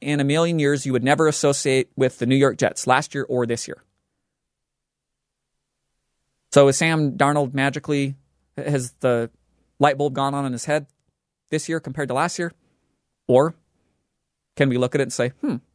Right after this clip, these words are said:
seems reasonable to ascertain that he just switched to a more advantageous situation,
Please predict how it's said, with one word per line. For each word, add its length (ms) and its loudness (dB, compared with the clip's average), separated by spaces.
seems 220 -4
reasonable 400 0
to 380 4
ascertain 560 -4
that 180 -4
he 60 -10
just 200 -8
switched 420 -8
to 120 -6
a 60 -4
more 160 -4
advantageous 480 -4
situation, 580 -2